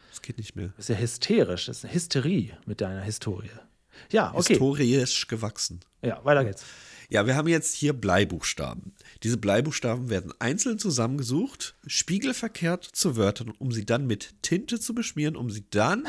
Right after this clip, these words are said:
Speaker 2: <laughs>
Speaker 1: mit
Speaker 2: Beschmieren.
Speaker 1: um sie dann auf Papier zu pressen.
Speaker 2: Ja.
Speaker 1: Und ich denk mir, da ist, also das ist ja wie früher bei einem Telegramm, was du noch so per Post zugestellt hast.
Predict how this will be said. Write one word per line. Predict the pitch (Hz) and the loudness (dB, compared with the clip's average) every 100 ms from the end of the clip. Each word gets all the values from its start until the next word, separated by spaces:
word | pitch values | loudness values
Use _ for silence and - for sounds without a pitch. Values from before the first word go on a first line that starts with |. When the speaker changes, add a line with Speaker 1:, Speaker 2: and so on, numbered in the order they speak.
| - - | -6 -2
Speaker 2:
<laughs> | 139 - | -2 4
Speaker 1:
mit | 151 | 6
Speaker 2:
Beschmieren. | 165 135 160 151 101 98 - - - - - - _ _ - | 6 4 4 4 4 -6 -16 -20 -4 -4 -4 -16 _ _ -6
Speaker 1:
um | 135 | -4
sie | 123 | -2
dann | 117 110 117 165 269 - _ | 0 2 2 0 -6 -10 _
auf | - 131 - | -2 -2 -2
Papier | - 156 - 143 131 - | -10 -10 -6 0 0 0
zu | - 104 | -4 -4
pressen. | - - - 95 262 | -6 -4 0 2 4
Speaker 2:
Ja. | - 185 - _ _ _ _ _ _ _ _ | 2 0 -8 _ _ _ _ _ _ _ _
Speaker 1:
Und | 131 | -2
ich | 156 180 | 0 0
denk | 190 180 | 0 0
mir, | 185 175 165 - _ _ | 0 2 0 -2 _ _
da | 147 139 | -2 -2
ist, | - 120 - - | 2 2 2 2
also | 143 135 | 0 0
das | 143 143 | 2 2
ist | - - | 2 2
ja | 170 | 2
wie | 156 170 | 0 -2
früher | - 190 196 190 | 0 2 4 2
bei | 175 156 156 | 2 0 0
einem | 147 156 139 | 0 -2 -4
Telegramm, | - 156 143 - 87 85 85 | -2 0 0 0 -2 -2 -2
was | 95 - | -4 -2
du | |
noch | 113 | -4
so | - 117 | -2 -2
per | 127 | -2
Post | - 131 123 | -2 -4 -4
zugestellt | - 90 - 82 78 | -4 -6 -4 -4 -4
hast. | - | -8